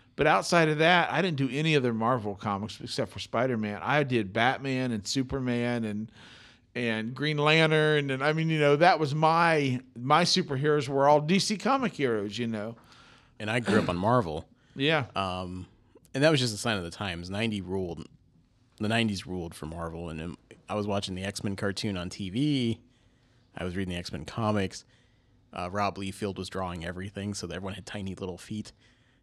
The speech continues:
Speaker 2: If you've seen his character designs, it's huge muscles and tiny feet. That's Rob Liefeld. He was doing all the X-Men stuff.
Speaker 1: Yep.
Speaker 2: Deadpool had just arrived and kinda taken over the world. And we're getting Deadpool in May, too, by the way. There's a lot of comic book movies coming.
Speaker 1: I,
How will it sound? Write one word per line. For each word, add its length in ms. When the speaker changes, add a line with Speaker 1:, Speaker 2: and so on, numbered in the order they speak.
Speaker 2:
If 100
you've 140
seen 160
his 80
character 340
designs, 300
it's 120
huge 220
muscles 400
and 240
tiny 300
feet. 320
That's 200
Rob 200
Liefeld. 440
He 60
was 100
doing 200
all 80
the 140
X-Men 300
stuff. 400
Speaker 1:
Yep. 340
Speaker 2:
Deadpool 560
had 80
just 220
arrived 560
and 100
kinda 180
taken 300
over 160
the 80
world. 520
And 80
we're 80
getting 160
Deadpool 400
in 60
May, 160
too, 200
by 140
the 80
way. 220
There's 140
a 60
lot 120
of 80
comic 280
book 160
movies 240
coming. 160
Speaker 1:
I, 160